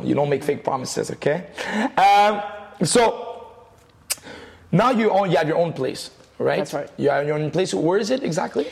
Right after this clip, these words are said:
Speaker 2: It's on Rachel, in, on, uh, on the plateau.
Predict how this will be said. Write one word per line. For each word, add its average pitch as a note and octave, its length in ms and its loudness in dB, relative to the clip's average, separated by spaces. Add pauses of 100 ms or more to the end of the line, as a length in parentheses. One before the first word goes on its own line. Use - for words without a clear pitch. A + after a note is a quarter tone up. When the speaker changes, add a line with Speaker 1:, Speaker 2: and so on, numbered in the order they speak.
(220)
Speaker 2:
It's E3+ 200 0
on F3 160 2
Rachel, G3 560 0 (120)
in, E3+ 200 -2
on, D#3+ 360 0
uh, D3 300 -2
on D3+ 140 -2
the D3+ 100 0
plateau. F3+ 600 -2